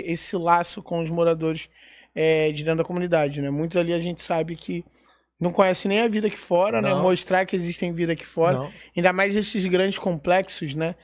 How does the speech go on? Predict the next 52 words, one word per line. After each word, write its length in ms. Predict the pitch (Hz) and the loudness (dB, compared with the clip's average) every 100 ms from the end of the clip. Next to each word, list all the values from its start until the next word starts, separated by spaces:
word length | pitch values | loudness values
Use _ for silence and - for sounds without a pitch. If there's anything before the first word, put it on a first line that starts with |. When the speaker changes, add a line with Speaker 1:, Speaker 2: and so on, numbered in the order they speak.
| _ _ - | _ _ -14
Speaker 1:
Como 200 | 156 147 | -10 -8
o 20 | |
Complexo 480 | 151 143 156 - 165 | -6 -4 -4 -2 0
do 60 | |
Alemão. 520 | 170 160 147 165 180 165 | 2 2 2 2 2 2
Speaker 2:
Tem 140 | - | 2
moradores, 600 | 202 190 143 151 156 - | 2 0 0 -2 -4 -8
tem 180 | - 160 | -8 -6
moradores 440 | 165 151 135 139 | -2 -2 -2 -4
de 40 | 123 | -6
comunidade, 560 | 135 131 110 123 143 | -8 -6 -4 -4 -4
cara, 140 | 113 98 | -6 -8
que 200 | - 131 | -8 -10
não 120 | 139 | -8
conhecem 280 | 139 139 135 | -8 -8 -6
direito 320 | 147 135 143 | -6 -4 -4
a 40 | 135 | -8
rua 420 | 117 143 156 - | -6 -8 -8 -10
do 120 | 147 | -8
bairro 320 | 147 131 156 160 | -2 0 2 2
onde 140 | 156 | 0
é 40 | |
a 60 | 156 | -2
comunidade 480 | 156 156 151 151 151 | -4 -4 -4 -6 -6
dele. 220 | 139 123 _ _ _ _ _ _ _ _ _ - | -12 -12 _ _ _ _ _ _ _ _ _ -10
Não 140 | 131 | -4
consegue 360 | 151 139 143 151 | -2 0 0 0
andar 280 | 147 143 | 0 -2
nas 120 | 151 143 | -2 -2
ruas 160 | 156 | -4
do 120 | 160 | -4
bairro 200 | 165 165 | -4 -4
porque 300 | - 175 190 | -4 -4 -4
vive 140 | 185 190 | 0 2
Speaker 1:
Nunca 160 | 185 190 | 4 2
Speaker 2:
lá 60 | |
Speaker 1:
saiu 140 | 190 196 | 4 2
Speaker 2:
dentro. 80 | |
Speaker 1:
de 60 | 180 | 2
dentro 100 | 185 185 | 0 -2
da 20 | |
comunidade, 560 | 190 185 185 175 165 165 | -2 -4 -2 -2 -2 -8
né? 80 | 151 _ _ - | -12 _ _ -12
Speaker 2:
Exatamente. 460 | 147 165 165 156 - | -8 -8 -8 0 4
Speaker 1:
Hoje 180 | 247 | 6
em 60 | 226 | 4
dia 140 | 196 | 4
essas 200 | 220 226 | 2 0
comunidades 460 | - 240 220 220 226 | 2 2 4 4 2
oferecem 460 | 254 285 285 - 262 | 0 0 0 -2 -2
tudo, 360 | 220 214 170 | 0 0 0
né? 220 | 160 175 | 0 0